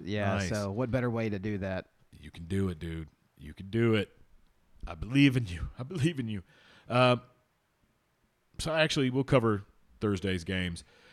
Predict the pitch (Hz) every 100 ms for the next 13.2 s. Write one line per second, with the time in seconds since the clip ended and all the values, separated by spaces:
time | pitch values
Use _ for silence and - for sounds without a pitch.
0 | _ - 110 110 - _ - - 123 123
1 | 117 104 104 110 110 101 107 104 - -
2 | - 143 98 85 87 87 85 - - _
3 | _ _ _ _ _ _ _ _ _ _
4 | _ _ _ - 151 110 78 - 117 95
5 | 107 - 67 - - _ _ _ 170 175
6 | 107 - 120 120 98 - _ _ 139 156
7 | 113 123 135 117 - 123 139 - - _
8 | - - - - 120 127 - 113 113 -
9 | 127 120 104 101 107 - - - - _
10 | _ _ _ _ _ _ - - - _
11 | _ - - - - _ _ _ _ _
12 | 294 254 101 - _ _ _ _ _ _
13 | 151 131